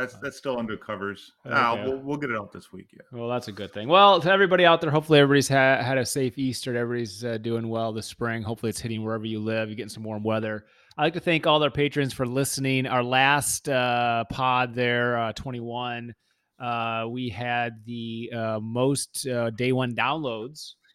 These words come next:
Speaker 2: of any podcast so far. So winner,
Speaker 1: Something
Speaker 2: winner,
Speaker 1: to brag
Speaker 2: chicken dinner.
Speaker 1: about.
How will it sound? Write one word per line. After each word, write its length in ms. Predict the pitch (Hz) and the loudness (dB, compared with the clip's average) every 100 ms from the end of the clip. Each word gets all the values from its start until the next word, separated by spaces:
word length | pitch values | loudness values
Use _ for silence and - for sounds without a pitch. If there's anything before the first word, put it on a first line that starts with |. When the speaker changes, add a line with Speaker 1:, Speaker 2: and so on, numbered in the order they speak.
| _ _ - | _ _ -16
Speaker 2:
of 100 | 123 | -14
any 160 | 131 127 | -12 -12
podcast 600 | - 139 127 - 127 113 | -8 -2 -2 -4 -10 -10
so 200 | - 117 - | -12 -16 -14
far. 440 | 131 139 120 90 85 | -6 -4 -2 -6 -10
So 680 | - 113 104 104 104 104 - _ - | -12 -10 -10 -10 -10 -14 -18 _ -14
winner, 140 | 117 | -10
Speaker 1:
Something 220 | - 190 | -6 -2
Speaker 2:
winner, 80 | 123 | -2
Speaker 1:
to 40 | 110 | 2
brag 180 | 107 90 | 0 0
Speaker 2:
chicken 60 | |
dinner. 120 | 87 101 | -4 -4
Speaker 1:
about. 140 | - | -8